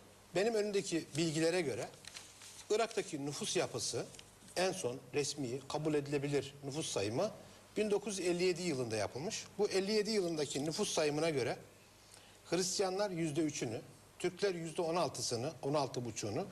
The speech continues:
Kürtler on sekizini, Araplar yüzde altmış üçünü teşkil ediyor. Bu yapıya göre demek ki bir meclis oluşturulacaksa Kürtlerle Türkler yaklaşık eşit birbirlerine, arada bir, bir buçukluk bir puan, yüzde bir buçukluk bir puan farkı var.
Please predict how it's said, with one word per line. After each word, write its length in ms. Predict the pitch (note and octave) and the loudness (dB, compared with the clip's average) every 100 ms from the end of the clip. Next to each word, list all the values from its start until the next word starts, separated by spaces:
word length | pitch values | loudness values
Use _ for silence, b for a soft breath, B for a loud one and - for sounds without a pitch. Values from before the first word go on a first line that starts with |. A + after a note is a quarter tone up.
| B B B | B B B
Kürtler 340 | - G#3+ E3 C3+ | -4 -2 2 2
on 180 | C#3+ F#3+ | 2 2
sekizini, 520 | G3+ F#3 F3+ G3+ G#3+ - | 0 0 0 0 -2 0
Araplar 400 | F#3+ F#3+ G3 A3 | 2 2 0 0
yüzde 260 | F#3 F3+ | 0 0
altmış 360 | G3 F3+ F#3+ F#3 | 0 0 -6 -6
üçünü 320 | E3 E3+ C#3 - | -2 0 0 -2
teşkil 300 | - A#2+ - | -2 -2 -2
ediyor. 260 | G#2 F#2+ F2 - - B B B B - | -6 -4 -8 -10 -20 B B B B -2
Bu 80 | A#3 | 4
yapıya 400 | A3 - G3+ G#3+ | 4 2 2 2
göre 300 | F3 A2 - - - | 2 -2 -4 -10 -6
demek 240 | F3+ G3 F#3 | 0 0 0
ki 200 | D3+ D3 | -4 0
bir 120 | D3+ | 0
meclis 400 | C#3 D3+ D#3+ C#3+ | 0 -2 -2 -2
oluşturulacaksa 840 | C3+ B2+ C#3+ C#3 D#3+ F3+ C#3+ F3 - B B B - - - | -2 -2 0 2 2 0 -2 -2 -6 B B B -10 -8 -2
Kürtlerle 500 | G#3 - G#3+ D#3 C3+ | -2 2 2 2 -2
Türkler 320 | D#3+ C#3 C3+ | -6 -2 0
yaklaşık 460 | D#3 - C#3+ - | 0 0 -4 -2
eşit 340 | F3+ - F3 - - C3+ | -2 0 0 -4 -10 -2
birbirlerine, 380 | B2 A#2+ A2 | -2 0 0
arada 280 | A2 B2+ C3+ | 2 2 0
bir, 160 | C#3+ C#3 - - | 0 -4 -8 -2
bir 160 | E3 | 0
buçukluk 360 | C#3 - - A#2 - - | 0 -4 -8 -12 -12 -6
bir 120 | B2+ A#2+ - | -4 -4 -2
puan, 240 | D3 D3 A#2 | 0 0 -2
yüzde 260 | B2+ A#2+ C3 | -4 0 0
bir 160 | E3 | 0
buçukluk 340 | B2+ - - - | -2 -6 -8 -6
bir 80 | C3 | -4
puan 280 | C#3 D3 | 0 0
farkı 340 | D3 A2+ G#2 A#2 | 0 -2 -4 -2
var. 140 | G3 | -2